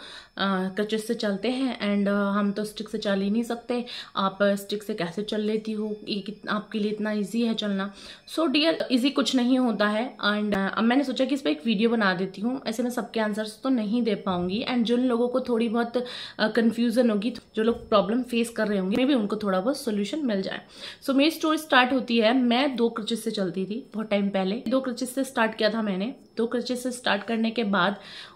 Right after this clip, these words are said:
उसके बाद decide कि मेरे को एक crutches से चलना है, एक बैसाखी से चलना है। मैंने फिर एक crutches, एक बैसाखी हटाई और मैं एक बैसाखी से चलना start कर दिया।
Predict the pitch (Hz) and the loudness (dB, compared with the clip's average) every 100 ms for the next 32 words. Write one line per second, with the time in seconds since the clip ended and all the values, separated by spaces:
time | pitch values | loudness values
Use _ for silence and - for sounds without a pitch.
0 | - - 285 247 233 208 247 269 240 196 | -6 0 4 6 4 2 0 0 2 0
1 | 208 220 269 226 - 233 - 254 247 220 | 0 0 0 0 0 0 2 0 -2 -2
2 | 208 202 190 175 170 170 180 190 233 214 | -4 -6 -6 -6 -4 -6 -8 0 0 2
3 | 226 214 214 202 196 180 175 170 202 208 | -4 -4 -4 -6 -4 -4 -2 -2 0 -2
4 | 208 214 - 240 - 208 214 208 202 196 | -2 -4 -2 -2 -4 -6 -6 -6 -8 -2
5 | 208 208 208 202 202 214 190 180 190 196 | -4 -4 -6 -6 -4 -4 -4 -2 -2 0
6 | 196 202 214 214 214 208 208 202 202 190 | 0 -2 -4 -6 -6 -6 -6 -4 -4 -4
7 | 190 - 180 175 190 180 202 | -6 -4 -4 -4 -6 -4 -4